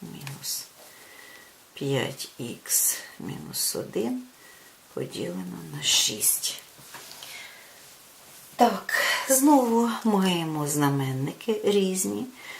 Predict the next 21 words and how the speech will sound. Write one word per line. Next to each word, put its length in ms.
Щоб 300
позбутися 720
нам 200
знаменників 880
і 40
зробити 540
легший 600
спосіб 540
розв'язування 680
цього 240
рівняння, 420
домножимо 720
ліву 460
і 60
праву 340
частину 460
рівняння 360
на 80
таке 240
число, 300
яке 300